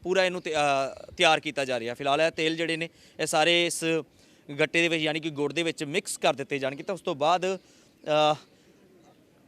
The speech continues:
ਅਗਲੀ ਪ੍ਰਕਿਰਿਆ ਕੀ ਹੋਏਗੀ, ਉਹ ਵੀ ਤੁਹਾਡੇ ਨਾਲ ਅਸੀਂ ਜ਼ਰੂਰ ਸਾਂਝੀ ਕਰਾਂਗੇ। ਫਿਲਹਾਲ ਤੁਸੀਂ ਇਹ ਦੇਖੋ, ਕਿਉਂਕਿ ਅਸੀਂ, ਅ, ਦਿਖਾਵਾਂਗੇ, ਜ਼ਮੀਨੀ ਪੱਧਰ ਉੱਤੇ ਨਿਕਲਣਾ ਸਾਡਾ ਕੰਮ ਇਹ ਹੈ ਕਿ ਤੁਹਾਨੂੰ ਪਤਾ ਲੱਗੇ ਕਿ ਕਿਸ ਤਰੀਕੇ ਦੇ ਨਾਲ ਇਹ ਚੀਜ਼ਾਂ ਬਣਦੀਆਂ ਨੇ।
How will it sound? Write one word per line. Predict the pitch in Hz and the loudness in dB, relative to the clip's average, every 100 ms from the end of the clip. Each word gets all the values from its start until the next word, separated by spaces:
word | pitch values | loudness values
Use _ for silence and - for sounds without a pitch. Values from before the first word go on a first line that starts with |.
| 196 | 2
ਅਗਲੀ | 202 240 | 4 2
ਪ੍ਰਕਿਰਿਆ | 202 196 190 190 | 0 -4 2 2
ਕੀ | 180 180 | 4 0
ਹੋਏਗੀ, | 156 160 | 0 0
ਉਹ | 233 | 0
ਵੀ | 262 | 2
ਤੁਹਾਡੇ | 254 190 | 0 0
ਨਾਲ | 175 | -4
ਅਸੀਂ | 175 | -2
ਜ਼ਰੂਰ | 160 180 | -2 -2
ਸਾਂਝੀ | 160 160 | -2 -2
ਕਰਾਂਗੇ। | 170 185 | -4 -4
ਫਿਲਹਾਲ | 190 175 | -2 -4
ਤੁਸੀਂ | 175 185 185 | -4 -2 0
ਇਹ | 156 | 0
ਦੇਖੋ, | 120 123 | -4 -8
ਕਿਉਂਕਿ | 117 160 185 | -10 -6 -4
ਅਸੀਂ, | 180 196 | -2 -4
ਅ, | 185 _ _ - - - _ _ _ - 170 165 165 | -6 _ _ -20 -20 -20 _ _ _ -4 0 2 0
ਦਿਖਾਵਾਂਗੇ, | 147 180 190 214 226 170 131 | 0 -4 4 4 4 0 -4
ਜ਼ਮੀਨੀ | 156 180 190 | -4 -6 -4
ਪੱਧਰ | 202 190 | -2 -4
ਉੱਤੇ | 185 175 202 | -6 -6 -4
ਨਿਕਲਣਾ | 175 190 190 | -2 -2 -2
ਸਾਡਾ | 185 165 | -2 -2
ਕੰਮ | 165 160 156 | -4 -6 -4
ਇਹ | 185 | -8
ਹੈ | 196 | -8
ਕਿ | 208 | -8
ਤੁਹਾਨੂੰ | 202 170 | -6 -8
ਪਤਾ | 160 156 170 | -6 0 0
ਲੱਗੇ | 165 147 | 0 -6
ਕਿ | 165 | -10
ਕਿਸ | 190 208 | -10 -10
ਤਰੀਕੇ | 190 165 165 160 | -6 -6 -6 -6
ਦੇ | 160 | -4
ਨਾਲ | 156 151 156 - | -4 -2 -6 -6
ਇਹ | 180 | -10
ਚੀਜ਼ਾਂ | 170 160 139 165 | -8 -8 -4 -2
ਬਣਦੀਆਂ | 147 123 131 143 | -2 -4 -6 -6
ਨੇ। | 151 | -6